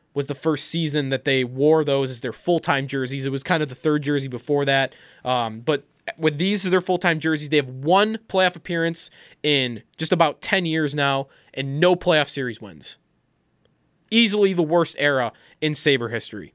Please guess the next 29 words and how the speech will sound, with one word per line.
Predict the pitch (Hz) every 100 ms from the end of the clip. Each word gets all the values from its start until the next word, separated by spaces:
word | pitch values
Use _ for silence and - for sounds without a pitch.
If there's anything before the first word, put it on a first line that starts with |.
| _ _ _ _
Jerseys | - 233 214 202
before | 170 - 269 247
that, | 151 151 - _ _
the | 143
Slug, | - 262 226 190 185 _ -
which | 156
we | 214
all | 208
kinda | 214 190
hated, | 139 196 170 190 - _ _ _ _ _ _ _ _ _ _ _ _ _ _ _ _ _ _ _ _ _ _ _ _ _
some | - - 220 208
more | 196 190
than | 180
others, | 160 170 196 - - _ _ _ _ _ _ _ _ _ -
good | 370 269
record. | 147 113 98 _ _ _ _ _ -
Two | 226
thousand | 247 226
six | 175 240 -
to |
two | 202 220
thousand | 208 175
ten, | 202 175 117 _ _ _
record | 180 208 202
of | 175
a |
hundred | 160 214 226
and | 196
seventy-three, | - 226 202 190 170 208 208 175 185